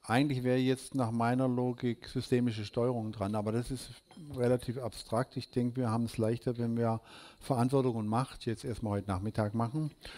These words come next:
Und ich, äh, würde gerne auch, ähm, auf etwas Bezug nehmen,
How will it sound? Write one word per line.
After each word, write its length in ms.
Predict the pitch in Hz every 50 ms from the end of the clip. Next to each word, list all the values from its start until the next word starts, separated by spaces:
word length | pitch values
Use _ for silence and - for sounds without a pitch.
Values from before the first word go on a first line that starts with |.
| - - - - - - - - -
Und 160 | - 123 123
ich, 280 | 131 127 - - - - - -
äh, 260 | - 123 120 120 120 113 - - -
würde 440 | - 135 120 120 135 143 139 143 135
gerne 440 | - 139 135 135 135 139 135 135 -
auch, 600 | 120 117 120 127 135 139 131 - - - - - - -
ähm, 480 | - 127 120 120 123 117 117 120 120 110 -
auf 160 | 135 131 120 - - - - - - _ - - - - - _ -
etwas 320 | - 131 - - 135 127 -
Bezug 480 | - - - - - 143 139 143 -
nehmen, 540 | 165 156 147 143 143 143 147 151 143 135 131